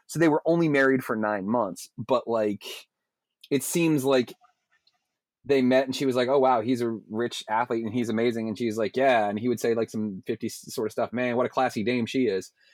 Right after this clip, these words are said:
And, like, then they realized they were so polar opposite it would never work. <laughs> So.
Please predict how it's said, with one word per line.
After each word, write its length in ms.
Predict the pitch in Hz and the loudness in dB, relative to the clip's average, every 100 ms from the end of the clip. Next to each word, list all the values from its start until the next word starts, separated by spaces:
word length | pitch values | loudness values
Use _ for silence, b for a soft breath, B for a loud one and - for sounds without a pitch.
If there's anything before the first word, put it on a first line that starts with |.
| b b - | b b -6
And, 160 | 135 135 | -2 0
like, 380 | 131 123 - _ _ _ _ _ _ _ _ _ | 2 0 -4 _ _ _ _ _ _ _ _ _
then 260 | 139 131 151 | 0 2 4
they 120 | 143 | 4
realized 340 | 131 131 120 | 4 4 2
they 100 | 131 | 2
were 80 | 123 | 0
so 240 | 113 - 117 | 0 0 -2
polar 360 | - 113 101 | -2 -2 0
opposite 280 | 101 - 95 | -2 -6 -6
it 40 | |
would 100 | 95 | -4
never 180 | 95 87 | -4 -6
work. 460 | 87 92 - - - | -6 -6 -8 -10 -16
<laughs> 60 | - | -10
So. 460 | - - 160 - | -8 -4 -6 -8